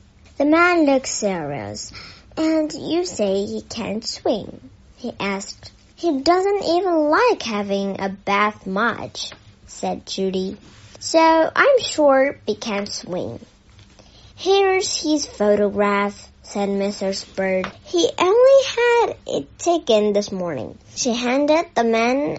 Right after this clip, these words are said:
a handkerchief. "I know. Something's happened to him. He wouldn't have missed tea unless something was wrong." The man looked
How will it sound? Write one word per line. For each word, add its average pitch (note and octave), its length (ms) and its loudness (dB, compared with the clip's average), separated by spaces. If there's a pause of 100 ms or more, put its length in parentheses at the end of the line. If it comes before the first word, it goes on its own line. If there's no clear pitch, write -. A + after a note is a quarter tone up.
(120)
a A#3+ 340 0
handkerchief. C4 1200 -4 (1120)
"I F#4 260 2
know. A#3+ 400 0 (200)
Something's F4+ 720 -2
happened D4 680 0 (240)
to C4+ 200 0
him. G3+ 400 -4 (220)
He F4 220 0
wouldn't G4+ 460 8
have A#3 300 -2
missed G#3 480 0 (120)
tea F#3 460 -4 (120)
unless D4 600 2 (160)
something E4+ 600 -2
was F4+ 260 -4
wrong." E4+ 500 -2 (880)
The A3+ 100 -4
man D4+ 600 2
looked C4+ 340 -2